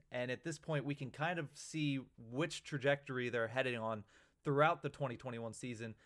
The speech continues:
But with all that in mind, there still needs to be a thought on the future of this organization, especially with the new hirings at G-, G M and with Brian Burke as well. But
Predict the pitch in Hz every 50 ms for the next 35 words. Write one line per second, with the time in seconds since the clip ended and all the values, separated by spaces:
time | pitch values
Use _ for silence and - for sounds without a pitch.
0 | - _ _ _ _ _ _ _ _ 175 180 190 - - - _ - 147 151 147
1 | 165 180 185 185 175 180 165 139 143 131 143 156 151 143 131 131 123 - - -
2 | 180 170 156 147 143 135 - - 113 120 135 131 131 135 120 120 - - - 135
3 | 131 131 - 127 110 110 - - - 147 147 143 147 143 135 127 120 113 123 113
4 | 135 123 113 110 117 104 104 123 127 117 - 123 110 107 - - - - 170 175
5 | 170 151 - 160 147 139 127 131 127 - 139 123 127 123 120 110 - - _ _
6 | _ _ - 160 165 170 160 151 147 139 135 127 117 117 123 113 110 - 131 139
7 | 143 147 147 147 147 - 135 113 131 143 143 131 135 135 131 127 123 113 - _
8 | _ _ _ _ 139 143 160 165 151 127 123 131 120 - - - _ _ _ _
9 | _ _ - 143 143 131 123 110 139 147 147 147 123 107 110 117 135 135 135 131
10 | 123 131 123 120 -